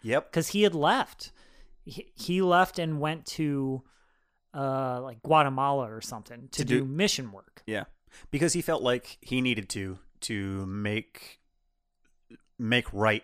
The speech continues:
Speaker 1: the wrongs that he
Speaker 2: Yeah,
Speaker 1: committed.
Speaker 2: 'cause he took all the blame initially.
Speaker 1: Yeah.
Speaker 2: And then he went to, he went to Haiti, it was.
Speaker 1: Mm-hmm.
Speaker 2: So she's pissed at Jesse. And she's kicked him out of the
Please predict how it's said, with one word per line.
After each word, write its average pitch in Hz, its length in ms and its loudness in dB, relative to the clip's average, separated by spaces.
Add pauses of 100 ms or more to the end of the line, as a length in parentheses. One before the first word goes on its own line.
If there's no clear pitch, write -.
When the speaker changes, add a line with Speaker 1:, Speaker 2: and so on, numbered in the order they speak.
(100)
Speaker 1:
the 104 120 -4
wrongs 92 340 -6
that - 100 -14
he 110 60 -12
Speaker 2:
Yeah, 104 60 -12
Speaker 1:
committed. 139 280 -8
Speaker 2:
'cause 190 180 0
he 294 180 -2
took 254 240 -2
all 156 200 6
the 135 100 -2
blame 117 360 -8
initially. 104 560 -16 (360)
Speaker 1:
Yeah. 151 320 2
Speaker 2:
And 160 140 0
then 165 140 2
he 160 180 -2
went 143 320 -2
to, 151 320 0
he 139 280 -8
went 139 240 -6
to 127 460 -6 (300)
Haiti, 135 380 2
it 107 100 -12
was. 110 340 -16 (180)
Speaker 1:
Mm-hmm. 98 200 -8 (640)
Speaker 2:
So 165 280 2 (120)
she's - 300 -2
pissed - 440 0
at 139 100 -8
Jesse. - 480 -12 (1300)
And 170 280 -2
she's 254 240 0
kicked - 320 -2
him 190 100 0
out 175 140 0
of 156 40 -2
the 147 60 -2